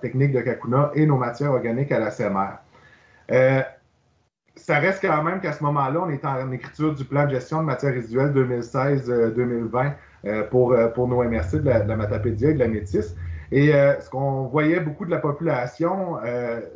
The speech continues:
c'est qu'il y avait beaucoup qui voulaient un retour du compost, euh, qui était fortement en demande. Il y avait une volonté,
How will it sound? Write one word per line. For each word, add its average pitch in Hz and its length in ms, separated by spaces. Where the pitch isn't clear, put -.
c'est 139 280
qu'il 143 240
y 135 60
avait 139 140
beaucoup 139 220
qui - 120
voulaient 135 260
un 151 120
retour 147 360
du - 100
compost, 135 600
euh, 113 120
qui - 100
était 127 260
fortement 160 440
en 160 60
demande. 135 300
Il 127 40
y - 20
avait 120 100
une 135 80
volonté, 170 760